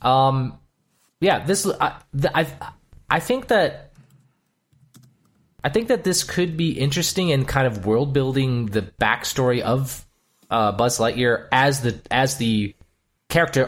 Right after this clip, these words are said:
from which the toy is based on. So I think people will like this, and I like good sci-fi, and it seems like it's well animated is the other thing that I wanted to mention, just from the visuals. Other than that, I think there's not much more to add. I, it, it just looks interesting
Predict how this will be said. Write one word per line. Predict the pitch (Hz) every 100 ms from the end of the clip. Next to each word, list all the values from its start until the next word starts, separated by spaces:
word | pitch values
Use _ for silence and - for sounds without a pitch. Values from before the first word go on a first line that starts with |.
| -
from | - 139 127
which | 139 -
the |
toy | 113 127 110
is | 98
based | 120 139 -
on. | 71 - - - _ _ _ -
So | - 117 110 - - _ -
I | -
think | 135 226 254
people | - 240 202
will | 151 120
like | 110 165 -
this, | - - - -
and | 131 143 143 143 135 - - _ -
I | 147
like | 240 254
good | 254
sci-fi, | - 120 202 107 110 117
and | 120 123 117 117 - - _ _ _ _ _ _ _ _ _ _ _ _ - _ - - -
it | 151
seems | - 262 285
like | 202 190 -
it's | 139
well | 131 139 214 -
animated | 117 165 110 78 - -
is | 110
the | 117
other | 117 127
thing | 104 98
that | 95
I |
wanted | 95 98 87
to | 95
mention, | 95 95 82
just | 101 -
from | 107
the |
visuals. | 90 95 98 90 - - -
Other | 104 139
than | 175
that, | 113 131 110
I | 78
think | 95 -
there's | 104 120
not | 110
much | 104 -
more | 113
to | -
add. | 95 139 101
I, | 92
it, | - 113 -
it | 135
just | 139 143 120
looks | 117 175 - -
interesting | 175 175 147 - 113 110